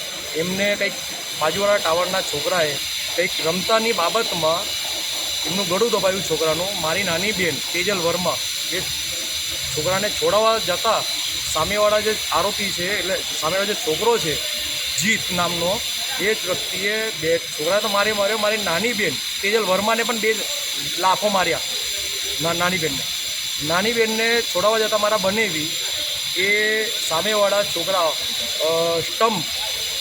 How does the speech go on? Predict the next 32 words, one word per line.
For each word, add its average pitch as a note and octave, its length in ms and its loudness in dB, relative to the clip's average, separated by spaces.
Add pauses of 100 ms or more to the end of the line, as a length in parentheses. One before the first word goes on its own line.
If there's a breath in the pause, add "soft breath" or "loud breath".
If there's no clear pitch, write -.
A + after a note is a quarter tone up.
(140)
જે E3 180 -2 (680)
ક્રિકેટ F3+ 320 0
રમીએ G3 260 0
સ્ટમ્પ G3+ 360 0
લઈને F#3 360 2 (380)
મારવાની F#3 300 2
ધમકી D#3+ 360 0
આપી. G3+ 320 0 (640)
એ F#3 100 2 (380)
મારી F#3 200 0
બેને G3+ 220 0
જણાવ્યું G3+ 560 2
કે G#3 180 0
"તું G3+ 240 -2
જલ્દી F3+ 320 0
આય G#3+ 100 6
પરત G#3+ 320 2
પાછો, F3 300 0 (420)
નહીં F3 220 -2
તો G3+ 60 2
આ G3 120 2
લોકો G3+ 280 0 (420)
તારા G3 240 2
બનેવીને G3 360 2
માર G#3 180 4
નાખશે." E3+ 400 -2 (400)
હું F#3+ 220 -2
પ-, D3+ 280 -2
અડધે D#3 200 2
રસ્તેથી G3+ 300 -2
પાછો D3+ 340 0
આવ્યો, G3+ 320 0